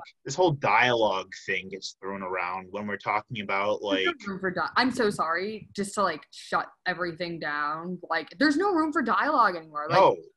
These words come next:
Speaker 1: If you're an apologist for literally the erasure of an entire group of people and sta-, and excuse ethnic cleansing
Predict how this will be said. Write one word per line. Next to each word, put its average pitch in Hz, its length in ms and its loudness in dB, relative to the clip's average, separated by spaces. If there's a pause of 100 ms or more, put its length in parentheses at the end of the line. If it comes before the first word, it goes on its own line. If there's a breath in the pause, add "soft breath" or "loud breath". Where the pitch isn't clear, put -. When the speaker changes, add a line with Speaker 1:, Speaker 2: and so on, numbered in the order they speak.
(760)
Speaker 1:
If 143 160 0
you're 185 120 10
an 220 60 6
apologist 175 880 4
for 143 460 8 (120)
literally 147 520 4
the 131 160 4
erasure 117 760 2
of 110 140 4
an 113 100 -4
entire 117 520 2
group 131 260 -6
of 117 100 -6
people 110 580 -4 (380 soft breath)
and 117 380 2 (280)
sta-, - 440 0
and 123 240 0 (400)
excuse 143 640 2 (100)
ethnic 131 320 -2
cleansing 123 800 0